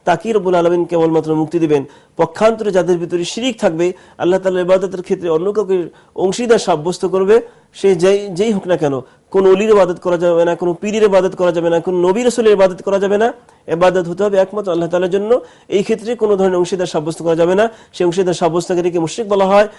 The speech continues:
এবং তার জন্য কোনো ক্ষমা নাই। আল-, এই শিরকের উপরে মারা গেলে তওবা ছাড়া আল্লাহ তাআলা তাকে ক্ষমাও করবেন না, সে হবে চিরস্থায়ী জাহান্নামী। আল্লাহ তাআলা আমাদেরকে এই শিরকের মতো ভয়াবহ,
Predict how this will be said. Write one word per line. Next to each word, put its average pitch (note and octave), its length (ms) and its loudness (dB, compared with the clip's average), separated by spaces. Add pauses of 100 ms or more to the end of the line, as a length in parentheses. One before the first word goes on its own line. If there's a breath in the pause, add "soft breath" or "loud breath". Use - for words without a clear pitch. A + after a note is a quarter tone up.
(160 loud breath)
এবং F3 300 2
তার F3 180 2
জন্য F#3 180 -2
কোনো F3+ 200 -4
ক্ষমা F3 260 -2
নাই। D#3+ 200 0 (240 loud breath)
আল-, D3+ 220 -4
এই D#3+ 160 -2
শিরকের F3+ 260 -6
উপরে F3+ 180 0
মারা E3+ 260 2
গেলে F3+ 240 0
তওবা E3+ 260 0
ছাড়া G3+ 300 0 (240 loud breath)
আল্লাহ D#3 180 -2
তাআলা E3 200 2
তাকে E3 200 -2
ক্ষমাও F3+ 280 2
করবেন E3+ 240 -4
না, E3+ 80 0
সে F3 180 -4
হবে F3 160 -2
চিরস্থায়ী F3+ 460 -2
জাহান্নামী। D#3 360 2 (260 loud breath)
আল্লাহ E3 200 0
তাআলা E3+ 160 2
আমাদেরকে E3 320 2
এই D#3+ 60 0
শিরকের F#3+ 360 -4
মতো D#3+ 220 -2
ভয়াবহ, E3+ 580 2